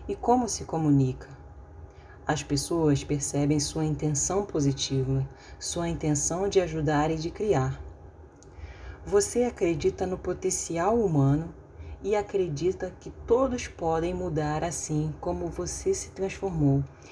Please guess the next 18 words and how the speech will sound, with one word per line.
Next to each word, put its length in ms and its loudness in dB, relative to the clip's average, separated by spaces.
em 140 -2
uma 180 -2
versão 440 0
muito 520 2
mais 260 -2
segura, 680 2
confiante 960 -2
e 100 -2
vivida 680 0
de 120 -4
si 200 2
mesmo. 560 4
Uma 440 -2
expressão 840 0
mais 400 0
verdadeira 840 0
da 140 -2
sua 340 -2